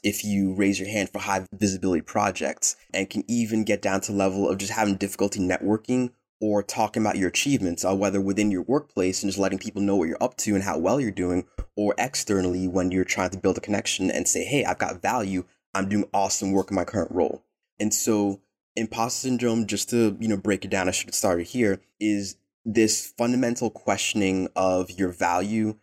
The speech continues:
fear of being found out as, you know, an imposter within whatever it is you're doing, and this cycle of just inability to internalize success,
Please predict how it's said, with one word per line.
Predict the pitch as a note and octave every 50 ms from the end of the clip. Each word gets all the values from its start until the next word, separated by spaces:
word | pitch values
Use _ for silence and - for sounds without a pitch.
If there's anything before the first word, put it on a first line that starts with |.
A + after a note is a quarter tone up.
| _ _ -
fear | - - - B2 A2+ A2+
of | G#2+
being | G#2 A2+ G#2+
found | - - G#2+ G2 F#2+ G2 - -
out | F2+ F2+ F2+ F#2+ - - -
as, | F2+ F2+ F2+ F2+ F2 F2+ F2 - - -
you | G2+ G2
know, | F#2 F2 E2 B1
an | D#2 G2
imposter | F2 E2 - - - F#2 F#2+ - - - - F#2 F#2 F#2+
within | F#2 F#2+ F2 F#2 F#2 F#2
whatever | F2+ F2 F2+ F2+ E2+ F#2
it | F#2
is | F#2 F2+ E2+
you're | E2 C#2+
doing, | - - E2 E2+ F#2 G2+ G#2+ A#2+ A#2+ - _ _ _ _ _ -
and | - G2+ G2+ G#2
this | A2+ G#2 -
cycle | - - - A2 G#2 G#2+ - - A2+ A2+ A2 G#2+ - -
of | F#2 F#2+ G2 F#2 F#2+ F#2+ F#2 F2 - - _ - G2
just | - - A2 G#2 G2 F#2+ - - - - - _ _ _ _ _ _ _ _ -
inability | A#2+ A#2+ A2+ G2+ A2+ A2 G#2+ G#2 G2+ A2 G#2+
to | G2+ - - A2+
internalize | - G#2 G#2 - - G#2+ G2+ G2 G2 F2+ F#2 F#2 -
success, | - - - - - - - B2 A#2+ A2 A2 - - -